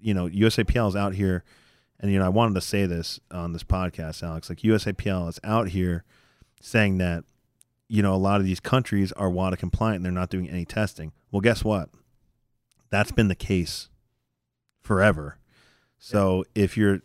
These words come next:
if you're now just starting to complain that Ukraine and Russia and Algeria and Kazakhstan, um, and Uzbekistan, those countries, Iran, who are, who are competing and sending teams every year to all the world championships,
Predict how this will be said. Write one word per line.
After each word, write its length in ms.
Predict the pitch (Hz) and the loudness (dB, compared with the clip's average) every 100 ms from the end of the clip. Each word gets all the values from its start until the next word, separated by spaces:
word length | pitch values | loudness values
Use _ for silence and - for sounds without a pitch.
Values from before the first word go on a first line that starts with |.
| - | 0
if 220 | 104 - | 0 2
you're 140 | 104 | 2
now 400 | 95 101 120 123 | 4 4 4 2
just 160 | 104 98 | 2 0
starting 240 | - 101 | 0 2
to 60 | 95 | 0
complain 340 | 87 - 98 | 0 0 0
that 80 | 90 | -2
Ukraine 500 | 85 98 - 101 98 | 0 0 2 0 0
and 160 | 90 85 | 0 0
Russia 520 | 95 - 92 90 85 _ _ _ _ - | 0 0 -2 -2 -4 _ _ _ _ -4
and 280 | 90 82 | -2 -2
Algeria 920 | - 90 87 98 101 95 92 87 87 - _ _ _ _ _ - | -4 -6 -2 2 4 4 2 0 -2 -8 _ _ _ _ _ -6
and 440 | 95 90 87 82 80 | -2 0 0 -2 0
Kazakhstan, 960 | 120 101 92 - 95 92 87 85 85 - _ _ _ _ - | 4 4 0 -4 0 2 2 0 -4 -12 _ _ _ _ -8
um, 360 | 87 85 85 | -4 -4 -4
and 160 | 85 90 | -6 -2
Uzbekistan, 880 | 101 92 113 101 98 - 92 90 90 | 0 2 0 0 -4 -2 0 0 2
those 240 | 98 107 | 2 2
countries, 680 | - 107 98 92 85 87 - - - - | 2 -2 -2 -2 -4 -4 -10 -20 -14 -4
Iran, 600 | 92 92 104 98 92 107 - | -2 2 4 4 2 -2 -8
who 140 | - | -2
are, 180 | 95 92 - | 0 -2 -6
who 140 | 98 | -4
are 140 | 90 82 | -4 -6
competing 500 | - 90 139 131 92 | 0 4 6 4 2
and 60 | 92 | 0
sending 260 | 113 98 | -2 -2
teams 340 | - 143 120 98 | -2 -2 -2 -2
every 260 | 95 127 | -2 0
year 320 | 143 98 101 - | 0 0 -2 -4
to 80 | - | -8
all 300 | - 87 127 | -6 -2 0
the 100 | 143 | 0
world 300 | 120 90 85 | -2 -4 -6
championships, 580 | - 87 85 - 90 | -8 -8 -8 -8 -8